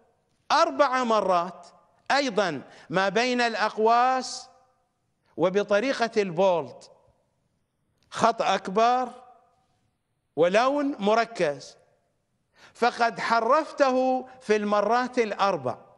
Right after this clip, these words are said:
أيضا. الأصل: "ومن قصده توجه إليكم"، أما أنت فقد طبعت هذا أربع مرات: "من أراد الله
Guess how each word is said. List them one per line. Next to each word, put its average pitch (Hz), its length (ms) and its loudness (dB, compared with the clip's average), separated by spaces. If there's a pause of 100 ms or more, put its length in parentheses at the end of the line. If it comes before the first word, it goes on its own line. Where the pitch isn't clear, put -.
(160)
أيضا. 156 280 -6 (3000)
الأصل: 190 640 0 (320)
"ومن 214 580 0
قصده 214 960 0 (180)
توجه 190 600 2
إليكم"، 147 540 -4 (100)
أما 240 380 2
أنت 240 360 0 (260)
فقد 208 340 0
طبعت 220 420 0
هذا 254 580 0 (460)
أربع 226 480 2
مرات: 180 640 0 (1120)
"من 208 340 2
أراد 214 540 0
الله 254 760 0